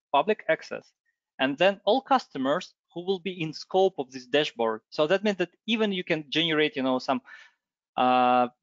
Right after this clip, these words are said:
dashboards individually for a specific customer with some specific parameters required for their need. This dashboard will become visible for this specific tenant. Looks how cool it is. Yeah, so the tenant will log into the web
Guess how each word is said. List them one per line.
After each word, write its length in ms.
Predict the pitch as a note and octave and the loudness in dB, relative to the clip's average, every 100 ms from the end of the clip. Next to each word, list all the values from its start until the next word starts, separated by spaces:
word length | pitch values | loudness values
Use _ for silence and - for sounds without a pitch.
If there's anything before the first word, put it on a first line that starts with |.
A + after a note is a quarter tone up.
| _ _ _ - | _ _ _ 0
dashboards 500 | F3+ E3+ C#3+ D#3 - - | 0 2 0 -2 -2 -18
individually 600 | D3+ D3 F3+ E3 C3+ B2 | -14 -12 -8 -6 -4 -6
for 180 | - | -8
a 20 | B2 | -12
specific 440 | - - - - | -12 -16 -16 -4
customer 540 | D3 - - G#2+ G#2 _ C3 | -4 -4 -6 -10 -10 _ -8
with 120 | C3 | -4
some 180 | D3+ C#3+ | -2 -4
specific 440 | - - - - | -6 -16 -16 -8
parameters 600 | C3 C3 C#3 B2 A2+ - | -2 0 0 -2 -4 -6
required 440 | A#2 - B2+ A#2+ A#2 | -12 -6 0 0 0
for 160 | - | -4
their 140 | A#2 A2+ | -2 0
need. 200 | A#2 G#2 _ _ _ _ _ _ _ _ _ _ _ _ _ _ _ | -2 -6 _ _ _ _ _ _ _ _ _ _ _ _ _ _ _
This 200 | C3+ E3+ | -8 -2
dashboard 440 | D#3+ F3 C3+ B2+ - | -2 0 0 -2 -2
will 80 | B2+ | -10
become 400 | B2 - B2+ A#2 | -6 -2 -2 -2
visible 500 | C3+ B2 G#2 B2+ E3+ _ _ _ _ _ _ | -6 -4 -2 -2 -4 _ _ _ _ _ _
for 140 | - C3 | -14 -8
this 160 | D3 | -8
specific 440 | - C#3 - B2+ - | -8 -14 -12 -10 -4
tenant. 300 | D#3 A2+ - _ _ - | -4 -4 -10 _ _ -20
Looks 180 | - - | -14 -4
how 200 | B2+ - | -4 -4
cool 140 | C#3 | -6
it 60 | A#2+ A2 | -8 -10
is. 120 | - | -6
Yeah, 100 | D#3 | -2
so 220 | E3+ E3 D#3 | 0 0 0
the 80 | |
tenant 360 | E3 G#3 G#3 - | 0 0 0 -2
will 200 | D3 C#3+ | -2 0
log 240 | E3+ G3+ | 2 2
into 340 | G#3+ G#3 G#3 E3+ | 0 -2 -4 -6
the 120 | D#3 | -2
web 160 | D#3 | -2